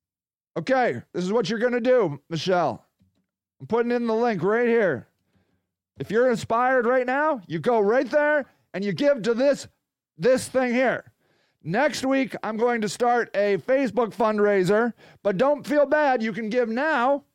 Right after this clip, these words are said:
and then you can give more next week. Because I'll tell you what, I don't understand why God allows eight-year-old boys who were just a week away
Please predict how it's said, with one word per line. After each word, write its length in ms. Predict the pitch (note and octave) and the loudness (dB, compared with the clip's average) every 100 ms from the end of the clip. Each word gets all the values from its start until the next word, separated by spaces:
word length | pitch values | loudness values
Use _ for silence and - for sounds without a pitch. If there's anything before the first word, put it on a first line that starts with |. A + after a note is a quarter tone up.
| _ _ _ G#3+ | _ _ _ -4
and 100 | C4 | -2
then 120 | C4+ | 2
you 120 | F4+ | 0
can 120 | C4+ | 0
give 180 | D4+ D4 | 0 2
more 240 | D#4+ D#4+ | 4 4
next 300 | E4+ F4+ - | 4 2 0
week. 380 | B3 F#3 - - - _ _ _ _ _ _ _ - | 0 0 -2 -16 -20 _ _ _ _ _ _ _ -8
Because 560 | G3+ C4 B3+ A#3+ D#3+ - _ _ _ | -2 0 2 0 -4 -14 _ _ _
I'll 120 | F3 G3 | -8 -4
tell 260 | C#4 D4+ | -2 0
you 140 | D4 C#4+ | 0 2
what, 280 | C#4+ G3+ - _ _ _ _ _ _ _ _ _ _ _ _ _ _ _ _ _ - | 0 -2 -8 _ _ _ _ _ _ _ _ _ _ _ _ _ _ _ _ _ -6
I 200 | G3+ C#4+ | -2 0
don't 280 | D4+ C#4+ C#4 | 0 2 2
understand 960 | C4+ B3+ A#3 - B3+ C4 C4 B3+ B3 - _ _ | 2 2 0 0 -4 -2 -4 -4 -6 -10 _ _
why 560 | E3 A3+ B3 B3 A#3+ A3+ | -2 0 2 2 2 0
God 800 | F3 A#3+ B3 A#3 G#3+ G#3 F3+ - _ _ _ _ _ _ _ - | 2 2 4 4 2 0 -2 -8 _ _ _ _ _ _ _ -4
allows 760 | G#3 A3+ B3+ B3+ B3 G#3+ - - - | -2 0 0 0 0 -2 -6 -16 -4
eight-year-old 800 | A3+ C4 - A#3+ B3+ B3+ B3+ A#3+ | -2 -2 -4 -2 0 2 2 2
boys 720 | B3+ C4 B3+ G#3+ A3 F#3 - - _ _ _ _ _ _ _ _ _ _ _ G3 | 2 4 4 2 0 -4 -14 -20 _ _ _ _ _ _ _ _ _ _ _ -2
who 80 | |
were 160 | A#3 A3+ | 2 2
just 380 | E3+ C4+ A3+ B3+ | 2 2 2 2
a 60 | |
week 320 | B3 C4+ C#4+ B3+ | 2 2 2 2
away 540 | B3 C4+ B3+ A#3 | 2 2 2 2